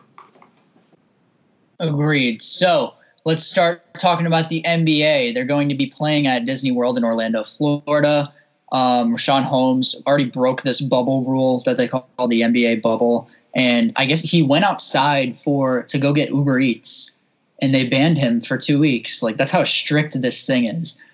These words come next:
But anyway, I think it's kinda cool how literally ev-, all the M-, N B A players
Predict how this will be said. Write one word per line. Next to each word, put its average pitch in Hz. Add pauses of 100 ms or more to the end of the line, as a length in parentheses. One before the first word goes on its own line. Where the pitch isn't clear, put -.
(240)
But 143
anyway, 175
I 143
think 233
it's 311
kinda 180
cool 170
how 139
literally 165
ev-, 165
all 196
the 214
M-, 180 (120)
N 175
B 160
A 143
players 185